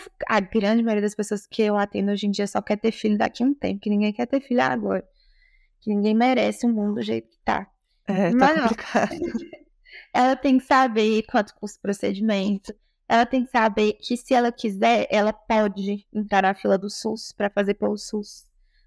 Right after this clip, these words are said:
Speaker 1: Só que a fila do sus dura cinco anos, mais ou menos. Então, se você tem trinta anos e você sabe que daqui a alguns anos você quer ter filho,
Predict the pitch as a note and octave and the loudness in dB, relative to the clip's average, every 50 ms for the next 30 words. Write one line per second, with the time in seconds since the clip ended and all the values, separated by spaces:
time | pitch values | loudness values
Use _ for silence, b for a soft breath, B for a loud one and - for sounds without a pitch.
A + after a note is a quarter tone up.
0 | _ - - G#3 G3+ - A3+ A3 A3 - - C4 C4 A#3 G#3 G#3 - - - B3+ | _ -4 -2 -2 0 2 2 0 0 0 2 2 2 2 0 -4 -6 -2 0 0
1 | B3 A#3 A3 - - G3 G#3+ A3 G#3+ A3 G#3+ - - B3+ B3+ C4+ - B3+ A3+ - | 2 0 0 -4 -4 -2 0 0 2 0 -2 -2 -2 -2 -2 -2 0 -2 -2 -2
2 | G3 G3 G#3 G#3 G#3 G#3 G#3 A#3 B3 A#3+ B3 A#3 G#3+ G3 F#3 - F3+ F#3+ G3+ _ | -2 -4 -4 -2 0 2 2 2 2 0 -2 -2 -2 -2 -4 -4 -8 -10 -14 _
3 | _ _ _ _ _ _ _ _ _ _ _ _ _ - A3 A3 A3 - B3 C4 | _ _ _ _ _ _ _ _ _ _ _ _ _ -2 -2 0 2 2 2 4
4 | C4 A#3 - A#3 G#3+ A#3 C#4 - - E4+ E4+ E4 - F#3+ F3+ F3 F#3+ - _ _ | 2 0 -2 -2 -2 -2 0 0 0 -2 -2 -2 -2 -2 -2 -4 -6 -10 _ _
5 | _ _ _ _ _ - B3 C4 D4+ E4 - D#4+ C#4 A#3 G3 F#3 F#3+ F#3+ F3+ F#3+ | _ _ _ _ _ 0 2 4 4 4 4 4 4 4 4 2 0 -4 -6 -4
6 | F#3+ G3 G#3+ - A3 G3+ - A#3+ A#3+ B3 - - A#3 A3+ C4 B3+ - - B3+ A#3+ | -4 -4 -4 -4 -4 0 4 4 4 4 2 -2 -2 -2 -2 -2 0 0 2 2
7 | A#3+ A3 B3+ C#4 C#4 A3 G#3 G3 G3 G3 F#3+ G3 G3 - G3+ - - C4+ C#4 C#4 | 0 0 -2 -2 0 0 0 0 -2 -2 -4 -6 -6 -6 -6 -2 0 0 0 0
8 | - G#3 G3+ - - - C4+ B3 A3 G3 G3 G3 | -2 -4 -4 -2 0 0 2 2 2 0 -2 -4